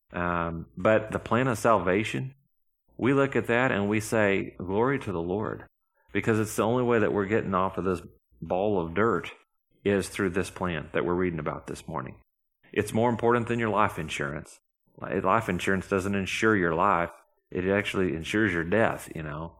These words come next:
When you're dead, it helps other people. We're talking about something that when you die, it helps you.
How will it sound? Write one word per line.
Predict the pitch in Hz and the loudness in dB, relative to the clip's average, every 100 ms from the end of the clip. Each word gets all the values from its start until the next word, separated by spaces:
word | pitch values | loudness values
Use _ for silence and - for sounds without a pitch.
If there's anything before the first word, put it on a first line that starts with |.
| _ | _
When | 95 92 | -4 0
you're | 101 | 0
dead, | 85 98 107 | 2 2 2
it | 92 | 2
helps | 87 90 - | 0 -2 2
other | 113 107 | 2 2
people. | 90 76 69 - - - _ - | -4 -6 -10 -14 -20 -20 _ 0
We're | 123 | 2
talking | 156 139 107 | 4 2 2
about | 101 98 - | 2 2 2
something | 107 101 107 | 0 0 0
that | 98 - | 0 0
when | 101 | 0
you | 98 87 | -2 0
die, | 98 113 | 2 2
it | 107 87 | 0 -2
helps | 104 95 - | -4 -4 -4
you. | 90 113 127 - | -2 0 -2 -6